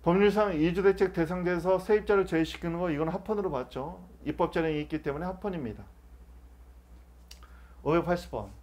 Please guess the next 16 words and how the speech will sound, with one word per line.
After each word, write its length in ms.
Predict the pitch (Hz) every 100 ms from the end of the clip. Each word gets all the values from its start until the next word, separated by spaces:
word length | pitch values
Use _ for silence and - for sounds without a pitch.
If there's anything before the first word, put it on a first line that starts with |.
| - - - - - - -
사업시행자의 800 | - 214 208 208 196 196 190 147
이주대책의 680 | 151 170 185 175 180 175 139
내용 360 | 143 180 190 185
형성에 680 | 190 196 180 180 190 214 208
재량이 360 | 156 160 147
있어요. 400 | 123 - 113 104 - - - - -
주의할 280 | - 175 180
건 120 | 185
뭐냐면요, 600 | 160 165 165 123 123 190 208 - - - 135
이 180 | 170
내용과 400 | 160 151 175 180
관련해서 720 | 185 165 151 147 185 113 104 - - -
법으로 680 | 190 170 202 208 208 202 -
정한 540 | - 170 180 185 180
것은 560 | 175 175 175 214 226 233 - - - - -
강행법규예요. 1000 | - 139 170 180 170 175 147 117 139